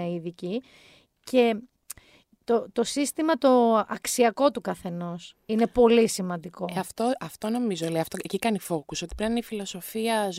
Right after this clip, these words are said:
Speaker 2: ο τρόπος που βλέπεις τη ζωή, πρέπει να
Speaker 1: Μμμ.
Speaker 2: είναι εκείνος, δεν είναι μόνο το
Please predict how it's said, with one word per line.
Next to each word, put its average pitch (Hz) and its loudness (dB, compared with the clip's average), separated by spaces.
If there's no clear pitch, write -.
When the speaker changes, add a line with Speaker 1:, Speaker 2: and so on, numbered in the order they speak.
Speaker 2:
ο 196 -4
τρόπος 202 -8
που 196 -10
βλέπεις 196 -4
τη 185 -12
ζωή, 180 -2
πρέπει 226 2
να 240 2
Speaker 1:
Μμμ. 240 6
Speaker 2:
είναι 247 4
εκείνος, 226 -2
δεν 190 -2
είναι 220 -2
μόνο 196 -4
το 156 2